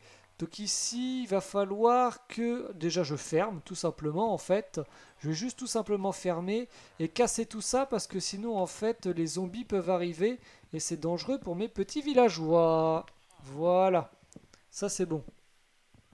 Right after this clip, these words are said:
C'est un pêcheur et il peut planter. Pseudo choisi, c'est un pêcheur ? Non.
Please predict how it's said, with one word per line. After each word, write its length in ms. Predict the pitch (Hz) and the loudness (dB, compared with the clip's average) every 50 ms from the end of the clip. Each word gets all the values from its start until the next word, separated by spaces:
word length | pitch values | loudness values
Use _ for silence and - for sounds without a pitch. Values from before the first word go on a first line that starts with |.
| - _ - - _ _ _ _ _ _ _ _ _ _ _ _ - - - - - - - - _ _ _ _ _ _ _ _ _ _ _ _ _ _ _ _ _ _ _ _ _ _ _ _ _ - _ - - _ _ _ _ _ _ _ _ _ _ 170 139 117 107 98 92 90 90 87 87 _ _ - - _ _ _ - - - | -20 _ -20 -20 _ _ _ _ _ _ _ _ _ _ _ _ -20 -20 -20 -20 -20 -20 -20 -20 _ _ _ _ _ _ _ _ _ _ _ _ _ _ _ _ _ _ _ _ _ _ _ _ _ -20 _ -20 -20 _ _ _ _ _ _ _ _ _ _ -20 -20 -20 -20 -20 -20 _ _ _ -20 _ _ -20 -20 _ _ _ -20 -14 -6
C'est 160 | - - 220 | 0 4 6
un 80 | 240 254 | 6 6
pêcheur 500 | 254 254 269 240 - - 330 359 330 262 | 6 4 2 4 4 4 4 4 6 6
et 60 | 240 | 6
il 120 | 233 226 | 4 4
peut 160 | - - - - | 2 0 -2 2
planter. 440 | - 262 262 262 262 - 330 339 | 2 2 2 2 2 0 0 0
Pseudo 320 | 330 - - 269 226 254 254 | 0 -2 -4 -2 -2 -2 0
choisi, 340 | - 254 254 247 269 320 320 | 2 2 2 2 2 0 2
c'est 140 | - 277 | 4 4
un 80 | 269 254 | 4 4
pêcheur ? 480 | 269 285 262 - 359 427 415 359 170 160 | 2 0 2 2 2 2 2 0 0 2
Non. 420 | 170 180 175 175 170 160 147 | 6 6 8 8 8 6 4